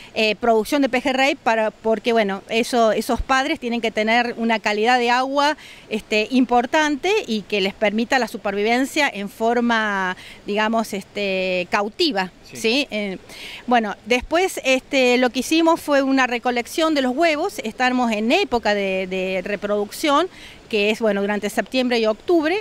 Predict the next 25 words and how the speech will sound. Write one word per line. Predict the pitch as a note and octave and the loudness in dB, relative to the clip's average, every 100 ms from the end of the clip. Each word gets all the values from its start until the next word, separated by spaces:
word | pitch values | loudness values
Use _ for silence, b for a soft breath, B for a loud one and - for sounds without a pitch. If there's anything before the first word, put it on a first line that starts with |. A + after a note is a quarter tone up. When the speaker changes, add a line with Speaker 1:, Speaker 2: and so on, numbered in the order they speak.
| - | -4
Speaker 1:
así | G#3 B3+ | -6 -6
que | A#3+ B3 | -6 -2
se | A3+ | -2
recolectaron | G#3 G3 G#3+ G#3 C4 C4 | -2 -2 -2 0 0 2
los | B3 A#3+ | 0 0
huevos | B3 C4 C#4+ | 2 2 2
que | C4 | -2
se | G3+ A3+ | -6 -4
han | A3 | -4
puesto | A3+ A#3 - G#3 | -4 -4 -4 -2
anoche. | G3+ B3+ C4 - E4 G4+ B B B B | 0 0 0 0 -2 -2 B B B B
Esos | A#3+ C4 | 0 2
huevos | C4 C#4 D4 D4 | 2 2 4 2
después | B3 B3 B3+ C#4+ D4 | -2 -2 -2 -2 -2
en | B3 | -2
la | A3+ | 0
sala | B3+ C4 B3+ A#3+ A3+ A3 | 0 2 2 2 0 0
de | A3+ | 0
incubación | A#3+ A#3+ A3+ - D#4+ | 2 0 0 -2 -2
se | B3 | -2
han | A3 | -2
hidratado, | A3 A3+ A#3 E4 E4 E4+ E4 | 0 0 2 4 6 4 0
se | - A3+ | -2 -2
han | A3+ A3+ | 0 0
lavado, | A3 C4+ D#4 C#4 D4+ | 0 0 0 0 0